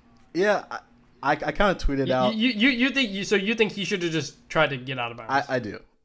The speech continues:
Speaker 1: And I, I kinda tweeted this in the moment. Like, is it really the best idea to run the, what I think, believe, a variation of the Philly special, uh, to your quarterback who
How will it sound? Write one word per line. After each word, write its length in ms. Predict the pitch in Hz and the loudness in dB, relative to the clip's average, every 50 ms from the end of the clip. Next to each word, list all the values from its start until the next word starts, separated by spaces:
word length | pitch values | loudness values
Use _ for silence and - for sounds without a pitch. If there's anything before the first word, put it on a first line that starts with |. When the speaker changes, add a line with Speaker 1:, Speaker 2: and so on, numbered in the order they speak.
| _ - | _ -6
Speaker 1:
And 280 | 110 113 110 107 110 | -4 -2 -2 -2 -2
I, 160 | 95 113 127 - | -2 -2 -2 -2
I 80 | - 127 | -4 -4
kinda 200 | 123 170 170 143 | -2 0 0 0
tweeted 300 | 123 - 139 131 123 117 | 0 -2 -2 -2 -2 -2
this 180 | 117 110 - 117 | -4 -6 -6 -8
in 40 | |
the 60 | 107 98 | -8 -8
moment. 520 | 101 98 101 101 101 98 98 98 - _ - | -8 -8 -8 -8 -8 -10 -10 -12 -14 _ -18
Like, 240 | - 95 98 - _ | -16 -16 -16 -16 _
is 120 | 107 110 113 | -14 -12 -10
it 80 | 120 | -8
really 280 | 120 135 156 170 175 170 | -6 -4 -2 -2 -2 -2
the 120 | 160 156 | -2 -4
best 260 | 139 139 139 135 135 139 | -4 -4 -4 -4 -4 -6
idea 360 | 131 123 120 120 120 120 113 | -8 -6 -6 -4 -4 -4 -4
to 80 | 113 | -4
run 320 | 110 110 110 110 107 110 107 | -6 -6 -6 -6 -6 -6 -8
the, 360 | 107 104 104 101 101 104 - _ _ | -8 -8 -8 -8 -10 -10 -14 _ _
what 200 | - 110 110 - - | -18 -16 -16 -16 -16
I 100 | - 101 | -16 -18
think, 220 | 101 - - 120 110 | -18 -18 -20 -18 -14
believe, 280 | 104 104 101 - - - | -12 -12 -12 -12 -10 -10
a 80 | 120 113 | -8 -6
variation 500 | 107 123 127 127 123 123 120 - - 120 | -4 -2 0 0 0 0 -2 -4 -6 -8
of 60 | 110 | -8
the 100 | 107 104 | -8 -10
Philly 340 | - - - 117 113 113 107 | -10 -8 -6 -6 -4 -6 -6
special, 640 | - - 113 113 104 - - 113 110 110 107 - - _ _ _ _ _ _ _ _ - | -6 -6 -6 -6 -6 -6 -8 -10 -8 -8 -10 -12 -16 _ _ _ _ _ _ _ _ -12
uh, 280 | 104 101 98 98 95 | -10 -10 -10 -10 -12
to 120 | - - 110 | -12 -10 -10
your 100 | 101 98 | -10 -10
quarterback 680 | - - 131 127 127 120 117 120 120 117 113 - - | -6 -4 -2 -2 -2 0 0 0 0 0 -2 -4 -8
who 280 | - 113 104 101 98 | -10 -12 -12 -12 -12